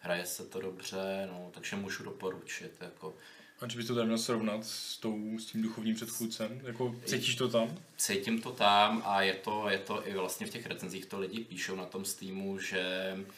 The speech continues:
Speaker 1: eh, je to, je to retro feel s, eh,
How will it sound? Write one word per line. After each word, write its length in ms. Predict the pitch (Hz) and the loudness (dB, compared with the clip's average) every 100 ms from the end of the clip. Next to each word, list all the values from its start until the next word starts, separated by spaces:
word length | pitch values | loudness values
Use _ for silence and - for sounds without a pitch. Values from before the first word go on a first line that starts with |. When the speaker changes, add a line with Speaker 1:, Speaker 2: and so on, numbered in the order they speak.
| - - - - - | -18 -18 -6 -6 -4
Speaker 1:
eh, 840 | - 95 95 98 98 98 95 95 95 | 0 4 6 6 6 6 6 4 2
je 180 | 95 98 | 0 -2
to, 220 | - 107 | 0 0
je 80 | 107 | 0
to 180 | 98 113 | 2 4
retro 320 | 98 - 110 | 4 4 2
feel 600 | 104 - 104 101 101 143 | 2 -2 0 2 2 2
s, 340 | 101 - - 202 | 0 -2 -2 0
eh, 380 | 190 190 95 | 2 2 0